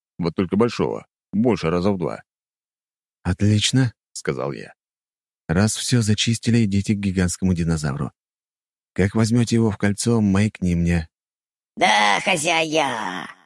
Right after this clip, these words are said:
Speaker 1: Идти оказалось недалеко. Пещера, похожая на ту, что показал мне Чип, находилась буквально в паре сотен метров. Внутри оказалось на удивление чисто.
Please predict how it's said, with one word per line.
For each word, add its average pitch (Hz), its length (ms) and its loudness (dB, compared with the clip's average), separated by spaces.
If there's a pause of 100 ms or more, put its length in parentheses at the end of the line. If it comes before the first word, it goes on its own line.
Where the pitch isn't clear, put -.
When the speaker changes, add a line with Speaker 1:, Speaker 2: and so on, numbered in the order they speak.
(400)
Speaker 1:
Идти 85 380 0
оказалось 104 600 0
недалеко. 80 640 -2 (760)
Пещера, 131 480 2
похожая 104 560 0
на 85 140 0
ту, 95 300 0
что - 200 -12
показал 82 500 -2
мне 71 240 -6
Чип, - 280 -2 (540)
находилась 120 560 0
буквально 101 520 0
в - 120 -20
паре 95 260 0
сотен 87 480 -2
метров. 95 340 -4 (880)
Внутри 80 440 0
оказалось 107 580 0
на 87 100 0
удивление 95 520 0
чисто. 101 560 -4